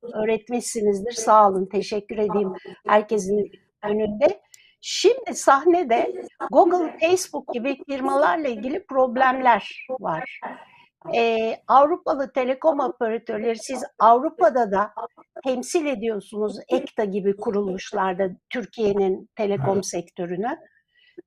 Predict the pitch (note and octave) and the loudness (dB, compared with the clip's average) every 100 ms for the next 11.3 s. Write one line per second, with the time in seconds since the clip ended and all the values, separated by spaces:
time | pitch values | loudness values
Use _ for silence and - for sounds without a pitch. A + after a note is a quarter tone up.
0 | - A#3+ A3+ A3+ G#3 G3 D4 E4+ E4+ D4 | -6 -4 -2 -2 -2 2 4 6 4 0
1 | D4 D4 D4+ - _ - D4 D#4 - B3+ | 2 4 4 2 _ 0 2 0 -6 -6
2 | B3 A#3+ B3+ D4 - A#3+ G3+ F#3+ F3 F3+ | -4 -4 -6 -10 -10 -6 -2 -2 -2 -4
3 | E3+ - F#3 - G3+ G3 F#3 F#3+ G3+ F#3+ | -4 -6 -8 -4 -2 0 -2 -2 -2 0
4 | G3 A3+ F4+ G4 _ - _ _ - C4 | 0 0 -4 -6 _ -20 _ _ -2 0
5 | C4 C#4 - D#4+ D#4 - B3 B3+ A#3 A#3 | 0 2 6 6 6 0 0 0 0 0
6 | - G#3+ G#3 G3+ G3+ A3+ D4+ A#3+ A#3 - | -2 -4 -2 -2 -2 -2 -4 -6 -10 -10
7 | - G#3 C4+ B3+ C4 - C#4+ D#4 - B3+ | -10 0 2 2 -2 -2 -2 -2 -4 -12
8 | - B3 G#3 G#3+ B3 A3 A3+ G#3 G3+ F#3+ | -8 -6 -4 -4 -4 -4 0 0 0 0
9 | G#3+ C#4+ - - A#3+ _ - - _ _ | -2 -4 -8 -16 -18 _ -20 -20 _ _
10 | - G#3+ C4 F#4 F#4 G#3+ - G#3 F#3 D#3 | -6 -2 2 2 0 -8 -4 0 0 0
11 | E3+ D3 E3+ | -4 -4 -8